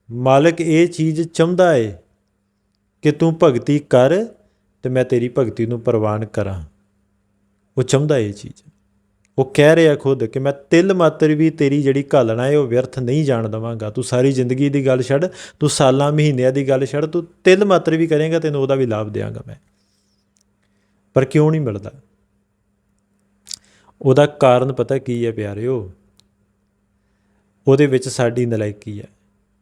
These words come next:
ਪਰਮੇਸ਼ਰ, ਉਹ ਸਮਝ ਲਓ, ਉਹ ਇੱਕ ਹਾਰਟ ਹੈ।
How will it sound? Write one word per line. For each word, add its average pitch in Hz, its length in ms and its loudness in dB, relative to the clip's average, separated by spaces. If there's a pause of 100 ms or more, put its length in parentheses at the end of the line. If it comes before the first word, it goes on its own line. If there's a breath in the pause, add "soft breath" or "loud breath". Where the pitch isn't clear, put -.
(140)
ਪਰਮੇਸ਼ਰ, 160 840 4 (800)
ਉਹ 156 240 2
ਸਮਝ 147 280 -2
ਲਓ, 175 140 0
ਉਹ 151 200 0
ਇੱਕ 151 200 -2
ਹਾਰਟ 120 380 -4
ਹੈ। 92 180 -12